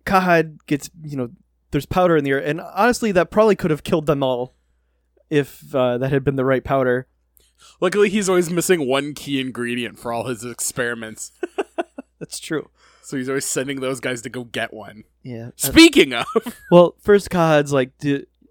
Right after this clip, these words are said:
Speaker 1: hey, Rowan, have I ever told you what a great s-, assistant you are?" And Rowan's like, "No."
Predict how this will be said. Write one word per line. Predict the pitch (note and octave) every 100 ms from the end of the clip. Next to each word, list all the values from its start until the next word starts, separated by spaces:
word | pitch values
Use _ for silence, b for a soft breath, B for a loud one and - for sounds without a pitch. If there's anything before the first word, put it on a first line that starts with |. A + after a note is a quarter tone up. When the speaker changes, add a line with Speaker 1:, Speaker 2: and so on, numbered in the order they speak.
| -
Speaker 1:
hey, |
Rowan, | F3+ F#3 C#3+
have | C#3 E3
I | F#3
ever | F#3+
told | F#3 F3+
you |
what | F3
a | D3
great | D3+ D3+ -
s-, | -
assistant | - C#3+ D3 - D#3
you | D#3+
are?" | E3 E3+
And | C3 B2+ B2+
Rowan's | B2+ B2
like, | B2 B2
"No." | C3 C3+ C3+